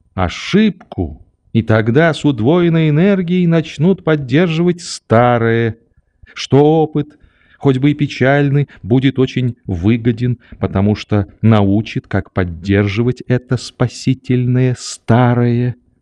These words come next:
принесет для этого новые данные, а, следственно, даже надо желать, чтоб теперь поскорее дошло до последней степени неосторожности.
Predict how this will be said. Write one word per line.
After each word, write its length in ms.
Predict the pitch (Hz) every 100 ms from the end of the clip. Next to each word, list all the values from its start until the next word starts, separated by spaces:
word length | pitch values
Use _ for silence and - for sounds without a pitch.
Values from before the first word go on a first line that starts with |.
| _ _
принесет 640 | - 110 139 143 - 185 135
для 160 | 113
этого 360 | 101 92 98 98
новые 420 | 107 107 92 98
данные, 560 | 92 170 202 196 196 196 -
а, 100 | 117
следственно, 760 | 113 - 143 175 - 143 151 147 _
даже 340 | 90 127 110 101
надо 340 | 123 127 123 -
желать, 600 | 98 85 104 110 170 - - _
чтоб 280 | - - -
теперь 300 | 110 127 107
поскорее 580 | - 104 - 110 123 117
дошло 480 | 101 95 - 117 175
до 160 | 123
последней 680 | - 95 - 135 156 123 131
степени 600 | - 131 127 123 127 113 -
неосторожности. 1080 | 107 110 - 98 110 117 85 78 - 82